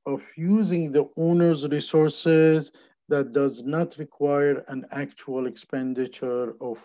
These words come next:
money. It's like, you know, you own a company and you work in it and,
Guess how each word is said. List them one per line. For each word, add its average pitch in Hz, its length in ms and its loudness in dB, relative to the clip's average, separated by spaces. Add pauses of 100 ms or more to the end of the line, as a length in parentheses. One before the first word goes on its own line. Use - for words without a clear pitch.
money. 127 520 -6
It's 214 240 -4
like, 196 280 2
you 208 120 2
know, 170 420 -2
you 165 140 -4
own 175 340 -2
a 160 60 -4
company 160 520 -8
and 160 140 -6
you 147 100 -10
work 156 400 -4
in 156 100 -8
it 156 200 -8
and, 139 280 -8